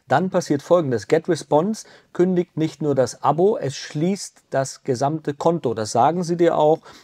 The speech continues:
aber man kennt das von anderen Anbietern. Du kannst es normalerweise dann bis zur Ende oder bis zum Ende der Vertragslaufzeit noch nutzen. Nicht so bei GetResponse. Wenn du dein Abo kündigst,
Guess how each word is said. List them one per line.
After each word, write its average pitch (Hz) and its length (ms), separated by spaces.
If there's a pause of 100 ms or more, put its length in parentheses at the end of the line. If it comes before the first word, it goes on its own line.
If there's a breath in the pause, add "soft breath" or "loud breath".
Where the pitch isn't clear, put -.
(140 loud breath)
aber 160 340
man 135 240
kennt 147 220
das 156 120
von 127 180
anderen 160 360
Anbietern. 156 580 (220 loud breath)
Du 131 120
kannst - 420
es 180 160
normalerweise 147 680
dann 131 240
bis 151 260
zur 165 340 (140)
Ende 175 440
oder 127 180
bis 147 240
zum 185 300
Ende 180 480 (340 loud breath)
der 131 100
Vertragslaufzeit 135 1000
noch 127 200
nutzen. 151 420 (360 soft breath)
Nicht 147 440
so 190 200
bei 131 200
GetResponse. 147 840 (320 soft breath)
Wenn 160 340
du 220 160
dein 147 260
Abo 143 480
kündigst, 208 640